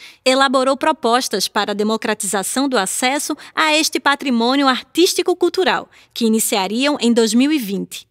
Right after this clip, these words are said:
Diante das ações de enfrentamento à pandemia provocada pela covid dezenove,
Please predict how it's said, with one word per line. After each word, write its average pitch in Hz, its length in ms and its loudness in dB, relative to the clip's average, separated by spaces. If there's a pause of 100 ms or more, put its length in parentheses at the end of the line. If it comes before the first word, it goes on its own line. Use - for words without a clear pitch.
(340)
Diante 392 400 4
das 240 200 2
ações 240 400 -2
de 226 80 -4
enfrentamento 220 680 -2
à 247 40 -6
pandemia 214 440 0
provocada 233 580 -2
pela 208 220 -6
covid 196 380 -6
dezenove, 196 680 -4